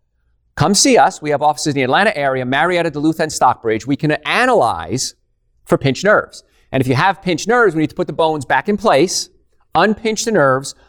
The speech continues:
allow the message to get from the spi-, from the brain down the spine out to the organs, and then the organs are able to function normally again. So even if you're taking all these digestive enzymes and you're chewing your food and you're eating organic raw food, which would be great,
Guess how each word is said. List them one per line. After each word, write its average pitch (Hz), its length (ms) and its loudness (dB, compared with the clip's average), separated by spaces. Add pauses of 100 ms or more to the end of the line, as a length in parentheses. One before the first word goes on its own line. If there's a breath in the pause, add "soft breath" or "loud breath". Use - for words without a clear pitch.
(120 soft breath)
allow 143 300 2
the 196 80 0
message 180 340 -4
to 156 60 -6
get 151 160 2
from 175 220 -2
the 190 40 -2
spi-, - 380 -2 (100)
from 175 220 -2
the 202 60 2
brain 156 360 0
down 147 260 0
the 175 40 -4
spine 156 320 0
out 147 180 -4
to 131 60 -12
the 123 120 -4
organs, 170 560 2 (300 soft breath)
and 123 120 2
then 143 100 4
the 151 80 4
organs 123 380 -2
are - 100 -6
able 113 240 -4
to 123 100 -8
function 123 560 -4
normally 139 600 2
again. 90 360 -6 (1400)
So 135 260 2
even 202 220 2
if 214 100 -2
you're 214 60 -4
taking 196 300 -2
all 175 80 4
these 196 100 -2
digestive 190 400 -4
enzymes 185 520 -2
and 127 100 -4
you're 90 80 -6
chewing 202 320 2
your 190 100 0
food 185 280 0
and 156 80 -2
you're 135 200 -2
eating 180 160 -2
organic 156 440 0
raw 170 200 2
food, 175 320 0
which 127 160 -6
would 101 40 -14
be 107 80 -8
great, 185 400 2